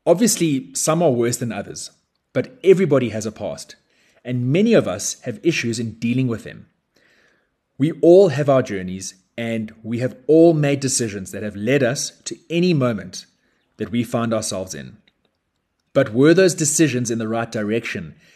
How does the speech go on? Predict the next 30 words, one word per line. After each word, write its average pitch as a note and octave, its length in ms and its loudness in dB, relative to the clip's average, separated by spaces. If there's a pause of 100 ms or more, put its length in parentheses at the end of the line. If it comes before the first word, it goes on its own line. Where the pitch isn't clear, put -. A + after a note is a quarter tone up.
(100)
And A2+ 260 -10
if G#3+ 240 4
not, D3+ 440 0 (680)
and A#2+ 120 -10
by D3 160 6
the F3+ 100 6
way, D3 440 4 (300)
only G3+ 240 2
you D3+ 320 0
will F3 120 4
know A2+ 240 0
if A2 280 -6
that - 440 -6
was A2+ 180 -8
a A2+ 60 -4
wrong A2 240 -4
direction, G#2 560 -8 (840)
then, B2+ 420 0 (360)
then C3+ 180 -4
maybe D#3+ 320 2
a B2 80 -2
new B2 260 -2
direction C#3+ 580 4
is B2+ 160 -8
to C3 100 -6
make A#2+ 260 -6
peace D#3 280 -6
with C3+ 120 -10
your B2 80 -6
past. - 480 -10